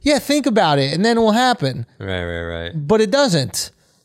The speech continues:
Speaker 1: right? Like, you could think about wanting water so much, but, like, if you're in the desert, there's no water, it's not gonna just appear.
Speaker 2: Yeah.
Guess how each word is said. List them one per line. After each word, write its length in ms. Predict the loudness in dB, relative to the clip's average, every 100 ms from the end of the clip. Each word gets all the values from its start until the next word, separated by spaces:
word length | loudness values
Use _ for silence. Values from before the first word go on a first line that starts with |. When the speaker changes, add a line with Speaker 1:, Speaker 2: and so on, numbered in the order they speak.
| _
Speaker 1:
right? 460 | -2 2 4 2 2
Like, 300 | 2 2 2
you 160 | 2 2
could 180 | 0
think 240 | 0 -2 0
about 340 | 0 2 2 2
wanting 340 | 4 4 4
water 300 | 4 4 2
so 220 | 2 0
much, 300 | 2 0 0
but, 100 | 0
like, 120 | 2 2
if 60 |
you're 100 | 2
in 60 | 2
the 60 | 2
desert, 520 | 2 2 2 0 -2
there's 180 | -2 0
no 100 | 2
water, 340 | 2 2 2
it's 120 | 2
not 120 | 0 2
gonna 100 | 0
just 180 | -2
appear. 460 | -2 -2 -2 -2 -10 _ -10
Speaker 2:
Yeah. 420 | -6 -4 -4 -8